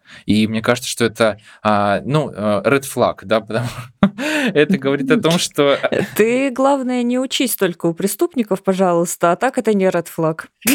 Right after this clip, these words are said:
Speaker 1: Хорошо, да, я просто надеюсь, что, э, с-, со мной всё в порядке, и просто моя тревожность, она на самом деле понижается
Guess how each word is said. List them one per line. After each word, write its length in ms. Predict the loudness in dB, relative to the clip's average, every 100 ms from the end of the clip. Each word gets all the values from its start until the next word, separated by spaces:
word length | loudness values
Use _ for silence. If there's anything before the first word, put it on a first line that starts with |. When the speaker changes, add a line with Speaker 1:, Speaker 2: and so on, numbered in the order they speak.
| 2
Speaker 1:
Хорошо, 460 | 2 2 2 0 2
да, 240 | 2 2
я 120 | 0
просто 300 | -2 -2 -4
надеюсь, 460 | -6 -2 0 0 -2
что, 420 | -6 -2 0 0 0 0
э, 60 | 2
с-, 360 | 0 0 0 0
со 140 | 0
мной 200 | 0 0
всё 200 | 0 -2
в 80 | -2
порядке, 600 | 0 2 0 -4 -10 -10 -10 -20 -20 -20 -4
и 600 | 0 2 2 2 2 0 -8 -4
просто 340 | -2 -2 -2
моя 160 | -2 -2
тревожность, 680 | -2 -2 0 -2 -2 -6 -4
она 200 | -2 -2
на 80 | -2
самом 180 | -4
деле 140 | -4 -4
понижается 920 | -2 -4 0 0 0 -2 -6 -6 -8